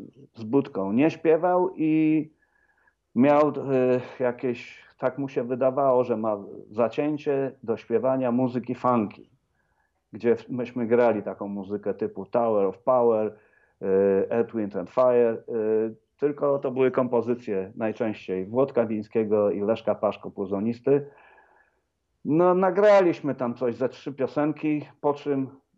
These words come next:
ja już grałem z kim innym, bo doszedłem do wniosku, że to już nie ma sensu, a Krzysiek nagrał taką kiepską płytę z Piotr-, z Piotrkiem Figlem, świętej też pamięci,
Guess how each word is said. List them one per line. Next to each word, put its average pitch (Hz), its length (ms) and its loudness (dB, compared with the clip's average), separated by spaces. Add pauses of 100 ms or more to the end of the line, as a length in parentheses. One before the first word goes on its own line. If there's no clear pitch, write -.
(160)
ja 127 240 2
już 131 160 2
grałem 123 380 0
z 117 80 -20
kim 131 220 -4
innym, 160 560 0 (520)
bo 120 120 0
doszedłem 127 460 0
do 120 120 4
wniosku, 127 360 -4
że 117 100 -2
to 123 100 -2
już 117 160 0
nie 117 120 0
ma 107 120 0
sensu, 160 640 0 (400)
a 127 1040 2 (420)
Krzysiek 170 480 -2
nagrał 143 420 0
taką 135 580 -4
kiepską 151 460 0
płytę 127 500 2 (380)
z - 80 -20
Piotr-, 135 380 -2
z - 100 -20
Piotrkiem 139 500 -2
Figlem, 135 600 -2
świętej 127 400 -2
też 131 180 -4
pamięci, 139 720 0